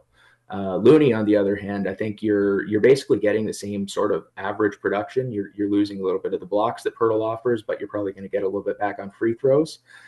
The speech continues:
uh, and you're probably gonna keep your turnovers a little bit lower as a result. I just prefer Looney's consistency, if I'm being honest. Um, so in, in this week, I'm gonna say Looney, but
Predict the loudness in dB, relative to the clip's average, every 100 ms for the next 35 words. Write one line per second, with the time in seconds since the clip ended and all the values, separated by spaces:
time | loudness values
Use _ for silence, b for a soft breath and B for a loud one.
0 | B -8 -6 -4 -2 0 0 2 0 -2
1 | -6 -6 -10 -8 -8 -4 -4 -4 -4 -4
2 | -4 -2 0 2 0 0 -2 -4 0 -2
3 | 0 -2 -2 0 0 0 0 0 -4 -8
4 | -8 -6 -6 -6 -2 -2 -4 -6 -2 -2
5 | -4 -6 -8 -10 -14 b b b b b
6 | -8 -6 -4 -2 -4 -4 2 4 6 4
7 | 2 -2 _ _ _ _ _ _ -2 0
8 | 0 -2 -4 -10 _ _ -4 0 2 2
9 | 4 2 2 0 0 0 2 4 4 2
10 | -2 0 -2 -2